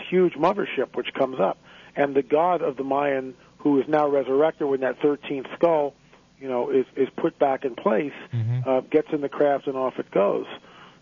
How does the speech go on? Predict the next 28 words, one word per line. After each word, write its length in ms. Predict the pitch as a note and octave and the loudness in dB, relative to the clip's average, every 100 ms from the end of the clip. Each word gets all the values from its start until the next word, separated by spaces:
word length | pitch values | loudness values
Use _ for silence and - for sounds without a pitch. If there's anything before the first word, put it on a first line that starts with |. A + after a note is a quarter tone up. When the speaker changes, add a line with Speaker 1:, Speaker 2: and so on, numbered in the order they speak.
| - | 0
Speaker 1:
So 180 | E3 D#3 | 2 2
it, 140 | D3+ - | 0 -2
it, 140 | D#3+ - - - | -4 -4 -8 -2
to 80 | G3 | 0
me, 140 | A3+ | 2
it's, 120 | F3 - | 0 -4
it's 160 | D#3 | -6
very, 440 | C3 C#3 F#3+ F#3+ E3+ | -6 0 2 2 0
very 300 | C#3+ D3+ C#3+ | 2 2 2
deliberate. 380 | C#3 D3+ C#3+ C#3 | 2 2 0 0
And 80 | |
then, 60 | D3 | -2
of 80 | C#3+ | 0
course, 240 | D#3+ D3 | 0 0
it 100 | C#3+ - | -2 -2
says 140 | C#3 - | -2 -2
interdimensional, 840 | E3+ D3 C#3 C3+ D3 - C3+ A#2+ | -2 0 0 0 0 -2 -4 -2
not 260 | C3 C#3 - - - - | 0 0 0 -6 -20 -8
extraterrestrial, 1000 | C3+ B2 C3+ - C3 D3 D3 - - B2 - - - - | -6 -4 -6 -2 2 2 -2 -8 -8 -10 -16 -20 -20 -2
which 200 | C#3 C#3 | 0 0
again 300 | C3 C3+ C3 | 2 0 2
ties 260 | - C3+ B2 | 0 0 0
into 220 | B2+ B2 | -4 -4
Jacques 320 | C3 B2+ B2 | 0 0 0
Vallée. 340 | C3+ D3+ D#3 - | 0 0 0 0
So, 200 | E3 D3 - - - | 0 0 -10 -12 -4
I 80 | E3+ | -2
mean, 260 | F3 F3 | 0 -4